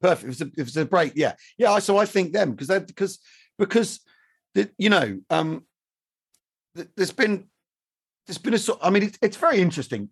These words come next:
like, how stand-up has sort of there used to be a lot more special acts and sort of mad shit in the nineties when I started out. Like, you know, like the Iceman and stuff like that. You,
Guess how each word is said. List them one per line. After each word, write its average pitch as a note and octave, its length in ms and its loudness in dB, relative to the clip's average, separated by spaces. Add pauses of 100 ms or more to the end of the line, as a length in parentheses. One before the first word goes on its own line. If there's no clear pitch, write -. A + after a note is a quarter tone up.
(100)
like, C#3+ 240 2
how C#3 460 2
stand-up D3 520 0
has C3+ 180 -6
sort D3 300 -4
of A#2 220 -2 (1000)
there F#3 80 2
used C4+ 240 2
to C#4 60 -2
be C#4 160 2
a A3 80 4
lot F#3 280 4
more D3 360 0
special C3 420 -4
acts - 240 -10
and G#2+ 140 -12
sort F2+ 180 -6
of F2+ 60 -10
mad A2 420 -2
shit - 560 -8 (220)
in A2 140 0
the G#2+ 60 2
nineties F#2+ 480 -2
when G2 120 -6
I F#2 80 -6
started - 400 -10
out. F2 220 -8 (520)
Like, F#3+ 300 2
you G3 100 4
know, A#2 220 2
like D3 180 0
the C#3 80 2
Iceman F#2+ 540 -2
and F#2 100 -8
stuff - 240 -10
like E2+ 140 -6
that. E2+ 240 -8
You, D#3 200 -6